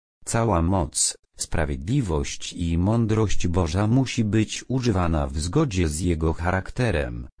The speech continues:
którym jest miłość. Będzie to zatem kochająca mądrość i kochająca sprawiedliwość, których będzie używał względem całego stworzenia,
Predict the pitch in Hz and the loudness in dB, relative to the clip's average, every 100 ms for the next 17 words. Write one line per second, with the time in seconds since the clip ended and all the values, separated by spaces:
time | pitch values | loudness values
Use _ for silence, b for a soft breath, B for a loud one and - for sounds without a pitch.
0 | - - 113 95 80 87 80 - 98 107 | -16 -4 0 2 2 0 -2 -2 -2 0
1 | 78 69 62 - - - - _ _ _ | 0 -2 -6 -10 -12 -16 -18 _ _ _
2 | 85 123 131 95 85 82 78 113 131 135 | -2 0 2 2 2 0 0 -2 0 0
3 | 117 101 - 104 87 80 101 117 - 110 | 2 2 0 0 0 2 2 0 0 0
4 | 107 117 110 110 104 - - - 98 - | 2 2 2 2 0 -2 -10 -10 -10 -2
5 | 104 90 82 87 90 127 - 80 73 - | 0 2 0 2 0 0 0 -2 -2 0
6 | 78 73 69 120 131 80 71 - - - | 0 -2 -4 -2 0 0 -2 -4 -6 -8
7 | - _ - - 139 92 78 98 101 101 | -10 _ -8 0 2 2 2 2 2 2
8 | 92 76 73 82 78 87 90 80 80 85 | 2 0 -2 0 0 2 2 2 0 -2
9 | 95 139 139 87 82 78 - 80 101 87 | 0 2 4 2 0 0 0 0 2 2
10 | 78 - - 95 87 64 58 - - | 0 -2 -2 -2 -2 -4 -6 -8 -10